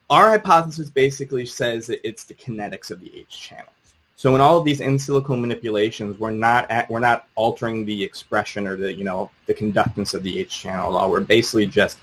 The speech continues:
shifting where on its, uh, you know, s-, tau curve it lies.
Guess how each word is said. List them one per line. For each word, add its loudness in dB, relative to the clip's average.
shifting 6
where 10
on 4
its, -2
uh, -2
you -6
know, -2
s-, -18
tau 4
curve 0
it -4
lies. -2